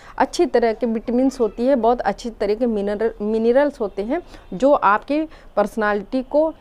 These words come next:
इम्प्रूव कर सकती हैं। और दोस्तों, अ, कोई ये नहीं है कि आप जो है, अ,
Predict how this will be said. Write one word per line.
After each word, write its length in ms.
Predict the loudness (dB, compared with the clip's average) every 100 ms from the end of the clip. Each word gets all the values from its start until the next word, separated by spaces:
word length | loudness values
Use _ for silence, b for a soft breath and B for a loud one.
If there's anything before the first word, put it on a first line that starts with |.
| -2
इम्प्रूव 360 | -2 0 -2 -2 -6
कर 80 |
सकती 360 | -8 -12 -14 -12
हैं। 260 | -12 -14 -18 -20 -20 -20 -20 -20 -20 -20 -20 _ -20 -20 B B B B -2
और 60 |
दोस्तों, 420 | 2 2 2 0 0 -4 -20 -20 -20 -20 -20 -20 -10 -2
अ, 420 | 2 2 2 -2 -12 -20 -14 2
कोई 480 | 4 4 2 -2 -2
ये 240 | 2 4 4
नहीं 260 | 2 2
है 120 | 0
कि 200 | 0 -4
आप 400 | -2 -2 -2 -4
जो 140 | -2 0
है, 480 | 2 2 0 -6 B B B -2
अ, 240 | 4 4